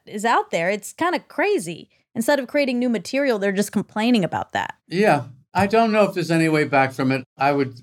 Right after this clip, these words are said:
Speaker 2: venture to say there isn't. We can't go back from the internet world, and comedians will never have to be able to walk out in front of an audience that is completely wrong for them and get 'em. You don't have to do that anymore. We have software that will handle that.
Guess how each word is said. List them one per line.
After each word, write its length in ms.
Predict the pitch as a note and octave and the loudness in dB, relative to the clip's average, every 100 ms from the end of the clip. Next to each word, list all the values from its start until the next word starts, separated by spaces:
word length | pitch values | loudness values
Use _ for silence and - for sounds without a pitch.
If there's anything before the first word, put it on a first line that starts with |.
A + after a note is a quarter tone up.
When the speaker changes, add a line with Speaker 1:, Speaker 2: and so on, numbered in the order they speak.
| _ A#2 | _ -4
Speaker 2:
venture 300 | D3 C#3+ C3 | -2 -2 -4
to 100 | A#2+ | -2
say 200 | C3 B2 | 0 2
there 240 | A#2+ A#2+ | 2 2
isn't. 440 | A#2 G#2+ F#2 F2+ - | 0 0 -4 -12 -16
We 180 | A2+ C3+ | -10 -8
can't 360 | C3+ E3 E3+ E3 | -2 0 0 -2
go 140 | C#3+ | -2
back 400 | A#2+ C#3 B2+ A#2 | 0 2 2 -2
from 320 | - B2+ A#2+ A2+ | -6 -2 2 2
the 160 | A#2+ | 2
internet 460 | A#2+ A#2+ A#2 A2+ A2+ | 4 4 6 4 2
world, 480 | A2 A2+ A2 G2+ - G#2+ | 4 4 4 -2 -8 -4
and 380 | G#2+ G#2 F#2+ - _ | -2 -2 -4 -14 _
comedians 500 | - D3+ F#3 G3+ F3+ | -4 0 2 2 0
will 120 | D3 | 0
never 460 | C#3 D3 F3 F3+ D#3 | 2 4 4 4 0
have 380 | C3+ C3+ A#2+ B2 | 0 0 0 -4
to 100 | B2 | -6
be 300 | A#2 A#2+ B2 | -4 0 2
able 220 | B2 A2+ | 2 0
to 200 | A2+ A2+ - _ - | 0 -2 -8 _ -8
walk 360 | A2 B2 A#2+ B2 | 0 0 2 2
out 260 | B2 B2 | 4 2
in 80 | A2+ | -2
front 300 | - A2+ A2 | -2 0 0
of 100 | A2 - | -2 -4
an 140 | A2+ | -2
audience 480 | A2+ A2+ A#2 A#2+ A#2 | 2 4 4 2 2
that 120 | B2 | 0
is 80 | A#2 | 0
completely 420 | A#2 A2 C3 C3+ C3+ | 0 -2 0 4 4
wrong 280 | C#3 F3 | 4 2
for 120 | F3 A2 | 0 -4
them 440 | A2 A#2+ B2 - - | -2 -2 -4 -10 -4
and 180 | B2+ B2 | -2 2
get 160 | F#3 | 2
'em. 240 | G#2+ F2+ - - | 2 -6 -18 -8
You 100 | A#2 | -2
don't 160 | C3 C#3 | 0 2
have 160 | C#3+ | 0
to 100 | D3 | -2
do 140 | C#3 D#3 | -2 2
that 180 | C3+ | 2
anymore. 460 | A#2 G#2+ G#2 G2 F#2 - | 2 2 0 -2 -6 -6
We 200 | A2+ A#2 | -2 2
have 300 | A#2 A#2 A#2 - | 4 2 0 -10
software 560 | - C#3 C#3+ C3 A#2+ | 0 0 2 2 2
that 160 | A#2+ A#2+ | 4 2
will 100 | A#2+ | 2
handle 300 | B2+ C3+ A#2 | 2 2 2
that. 280 | G2 D#2+ | -2 -4